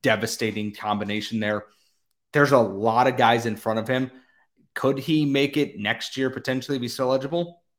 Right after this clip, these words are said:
I don't see why not, but he's got a lot of proving to do to make that because Hockey Canada, obviously, very deep team there. Now is where we get to the fun part.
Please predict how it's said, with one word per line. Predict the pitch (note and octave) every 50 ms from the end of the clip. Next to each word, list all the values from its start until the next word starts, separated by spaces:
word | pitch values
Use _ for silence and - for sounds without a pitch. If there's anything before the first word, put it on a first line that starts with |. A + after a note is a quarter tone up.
| _ _ _ -
I | A2 A2
don't | A2 A2 G#2+ - - -
see | - - A#2 A#2 A2
why | G2+ G#2 G#2 G#2+
not, | G#2 G#2+ G#2+ A2+ A#2+ A2+ - -
but | - A#2 A2+
he's | - - B2+ A#2+
got | A#2 C3+ B2+ B2 A#2+
a | A#2
lot | A2 G#2 G2+ G#2+ G#2+ A2+ A#2 A#2 - -
of | - A#2 - - _
proving | - - B2 A#2+ A2+ A#2+ A#2 A2+
to | G#2 G2+
do | F#2+ A2+ A2+ A2+
to | G2+ G2
make | G2+ G#2 G2+ G#2 G#2 -
that | A#2+ A#2 A#2
because | A#2+ G#2 A2 G2+ -
Hockey | - A#2 A2+ - - -
Canada, | A#2+ - C3 A#2+ A#2 A2+ A#2
obviously, | B2 D#3 F#3+ F#3 E3 D3+ - - C#3 C3 B2 - - _ _ _ _ _ _ _ _ _ _ -
very | A2 C#3+ C3+ C#3 C#3+ C3+
deep | B2 B2+ C3 B2 A#2 A#2+ -
team | - A#2 G#2+ G#2 G#2
there. | G#2 G#2 G#2 G#2 G2+ G2+ - - _ _ _ _ _ _ _ _ _ _ _ _ _
Now | A#2 A#2 C#3 D#3+ F#3 F#3+ F#3 F#3 F#3 E3+ C#3+
is | B2 -
where | C#3 C3+
we | C3
get | A#2 B2 A#2+
to | - B2
the | G#2+ G#2
fun | - - G#2 G2+ G2+ G2
part. | - G2 G2 F#2 - -